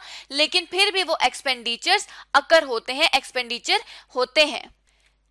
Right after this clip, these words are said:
Just like depreciation, goodwill, research and development cost। अब यहाँ पे डेप्रिसिएशन जो है ये नॉन कैश एक्सपेंस है।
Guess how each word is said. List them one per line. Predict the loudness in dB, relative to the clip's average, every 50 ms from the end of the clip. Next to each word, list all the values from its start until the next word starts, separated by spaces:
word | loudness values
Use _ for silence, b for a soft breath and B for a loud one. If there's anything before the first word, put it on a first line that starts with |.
| _ _ _ _ _ -12 -6
Just | -4 -4 -4 -2 0
like | 2 4 4 4 2 2
depreciation, | 2 2 2 0 -4 -6 -2 0 0 0 0 0 0 0 0 0 -4 -10
goodwill, | -10 -8 -8 -6 -4 0 0 0 0 -2 -4
research | -6 -8 -6 -2 0 2 4 4 2 0 -2 0 2
and | 4 4 4 2 0 -4
development | -2 0 0 -2 -2 -2 -4 -6 -6 -6 -6
cost। | -8 -8 -8 -8 -14 -20 B B B B B
अब | -2 0 2 2
यहाँ | 0 2 2 2
पे | 2 0 -2 0
डेप्रिसिएशन | 2 2 2 2 0 -4 -4 -2 -2 -4 -2 -4 -4 -6 -8 -6
जो | -6 -4
है | 0 2 2 2 2
ये | 0 -4 -4
नॉन | -2 0 0 0 0 -2 -2
कैश | 2 4 4 4 2 0 -4
एक्सपेंस | -4 -6 -6 -4 -4 -4 -4 -4 -6 -2
है। | 2 2 2